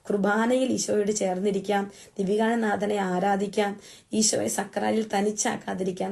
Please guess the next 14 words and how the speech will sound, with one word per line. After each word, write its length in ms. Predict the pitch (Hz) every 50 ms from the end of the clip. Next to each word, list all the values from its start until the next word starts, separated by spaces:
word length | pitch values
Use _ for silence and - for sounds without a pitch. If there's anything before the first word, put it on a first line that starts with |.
| 190
നമുക്ക് 260 | 185 185 185 180 196 180
ശ്രദ്ധിക്കാം. 460 | - 202 175 - 196 185 214 208 202 214 - - - - - -
പ്രിയപ്പെട്ടവരെ, 420 | - 214 214 208 214 214 208 208 208 - 202
എല്ലാ 200 | 202 214 233 240 269 226 226
ദിവസവും 520 | 202 202 202 - - 220 214 214 220 220 220 - - - - - - _ _ - 202
ഈ 20 | 208 214 214
ലൈവിൽ 340 | 208 196 196 202 214 240 233 240 208 196
വന്ന് 260 | 190 190 190 196 202 196 202 - - - - - -
വിശുദ്ധ 280 | 220 - 294 240 320 330 330
കുർബാനയുടെ 680 | 240 214 202 196 196 196 196 202 208 220 220 220 220 220 - - 196
ഒരു 140 | 196 190 202 208 - 190
അനുഭവം 460 | 185 190 196 196 185 226 220 226 220 - 202
നിങ്ങളോട് 320 | 190 185 190 196 202 202 202 -
പങ്കുവെക്കണമെന്ന് 800 | 196 190 196 214 233 214 202 196 - 202 202 190 190 190 196 202